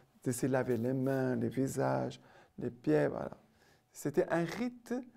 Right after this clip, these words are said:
de purification pour les Juifs. Mais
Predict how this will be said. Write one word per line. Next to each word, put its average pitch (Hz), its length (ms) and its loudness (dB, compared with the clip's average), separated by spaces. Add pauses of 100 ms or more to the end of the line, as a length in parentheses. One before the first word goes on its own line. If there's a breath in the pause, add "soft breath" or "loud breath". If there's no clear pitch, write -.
(280 soft breath)
de 151 120 2
purification 208 960 -2 (800)
pour 147 160 0
les 185 80 6
Juifs. 165 440 -2 (960 soft breath)
Mais 233 280 4